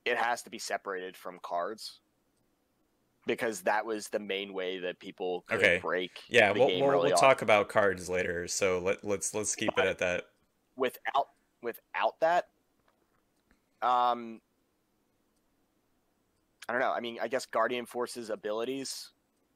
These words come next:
Speaker 1: to, like, specifically the, the magic refining ones, the, see, that's the, that's the thing. It's such a hard thing to figure out, because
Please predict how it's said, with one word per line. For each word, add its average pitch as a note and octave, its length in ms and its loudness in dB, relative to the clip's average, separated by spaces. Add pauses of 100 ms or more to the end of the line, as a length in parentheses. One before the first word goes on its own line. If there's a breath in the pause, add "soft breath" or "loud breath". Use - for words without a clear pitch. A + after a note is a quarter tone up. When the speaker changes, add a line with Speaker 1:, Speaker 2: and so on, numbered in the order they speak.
(1120)
Speaker 1:
to, A#2+ 460 -4
like, A#2 220 0 (380)
specifically - 680 -4
the, G#2+ 460 0
the G2+ 60 -6
magic G#2 380 -2
refining A2+ 460 -4
ones, E3 380 0 (1700 soft breath)
the, D#3 220 0
see, D3+ 320 0
that's C#3+ 240 -4
the, B2+ 260 0
that's - 180 -6
the - 80 -16
thing. A#2 240 -2
It's G2 160 -8
such - 280 -2
a A#2+ 60 -2
hard A2+ 580 0 (380)
thing A#2 240 -6
to G#2+ 60 -6
figure G2+ 420 -4
out, A2 200 2
because G#2 480 -6